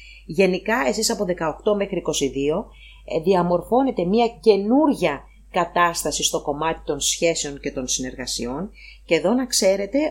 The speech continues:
ότι εφόσον υπάρχουν προβληματικές τέτοιες σχέσεις και σχέσεις που έχουν κλείσει τον κύκλο τους, μέσα σε αυτή τη χρονιά θα αποχωρήσουν και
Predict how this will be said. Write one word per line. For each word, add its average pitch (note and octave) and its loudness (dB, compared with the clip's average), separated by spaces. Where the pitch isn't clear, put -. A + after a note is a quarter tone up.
ότι D#3 -4
εφόσον G#3 -2
υπάρχουν E3+ -4
προβληματικές F3 2
τέτοιες A3+ -4
σχέσεις F#3+ 0
και D3 -4
σχέσεις F#3+ -2
που E3 0
έχουν F#3+ 0
κλείσει G#3+ 0
τον B2+ -6
κύκλο D3 -6
τους, - -6
μέσα G3+ -2
σε - -4
αυτή F#3 -6
τη G3+ -8
χρονιά D3+ -4
θα F#3 0
αποχωρήσουν E3+ -2
και F3+ 0